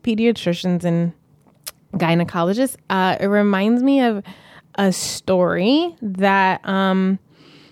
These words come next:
kind of highlighted that I think we still need to work on, like, the, the cultural sensitivity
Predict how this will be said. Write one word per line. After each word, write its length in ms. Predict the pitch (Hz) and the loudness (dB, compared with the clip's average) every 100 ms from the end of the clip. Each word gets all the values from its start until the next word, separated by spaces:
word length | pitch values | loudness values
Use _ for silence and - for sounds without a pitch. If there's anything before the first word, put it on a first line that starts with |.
| _ - | _ -10
kind 300 | - 247 262 | 0 4 4
of 100 | 247 | 2
highlighted 880 | - 247 226 226 233 233 226 220 202 | -2 2 4 4 4 2 2 0 0
that 140 | 202 | 0
I 100 | 196 | 0
think 340 | 196 220 220 - - | 0 0 0 -2 -12
we 200 | - 208 | -4 -4
still 320 | 196 - 220 220 | -4 -2 2 4
need 240 | 214 208 | 2 0
to 160 | - 190 | -2 -2
work 300 | 180 190 196 | 0 0 0
on, 400 | 196 190 185 - - | -2 0 -2 -6 -8
like, 220 | 196 170 - _ | -8 -8 -8 _
the, 160 | 190 170 - - - - - | -6 -6 -10 -20 -20 -16 -4
the 80 | 190 | -4
cultural 880 | - - 214 - 220 214 214 208 208 | -2 2 2 4 4 6 6 6 4
sensitivity 1040 | - 220 214 180 - 214 226 240 247 247 | 2 0 0 -4 -2 -2 0 0 0 0